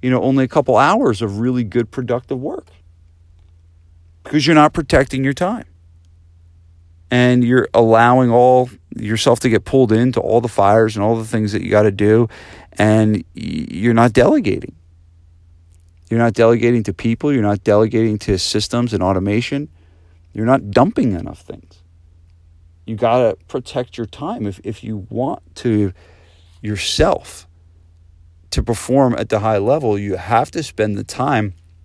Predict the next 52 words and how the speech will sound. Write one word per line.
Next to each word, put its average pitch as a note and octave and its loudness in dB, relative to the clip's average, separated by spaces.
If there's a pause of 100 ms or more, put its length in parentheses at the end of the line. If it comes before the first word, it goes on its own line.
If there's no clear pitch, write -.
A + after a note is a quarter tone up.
(420)
doing B2 2
the D#3+ 2
things G#2 -4 (460)
that A2 2
are A2 4
most A#2 0
important G2+ -6 (760)
for - -8
your G#2+ -4
business. - -8 (120)
And A2 -2
this C3 -4
could D#3 0
be C3+ 2
a A2 6
whole A2 4
podcast A2 2
in A2+ -4
and G#2 -6
of G2+ -4
itself - -4
that G2+ -4
we G#2 -8
could - -20
talk C#3+ 0
about - -8
this, - -12
about G2 -6
how G2+ -2
to G2+ -4
protect G2+ -8
your - -12
time G#2 -4
and F2+ -8 (480)
knowing G#2 -2
what G2 0 (460)
you A2 -2
need A2 -2
to A2 -10
do G#2+ -4
for G#2 -8
your G#2+ -2
business G#2 -4
and F#2+ -4
knowing G2+ -2
what G#2+ -4
you G2+ -6
n-, G2+ -6 (200)
need G#2 -6
to F#2+ -10
stop G2+ -6
doing. G#2 -8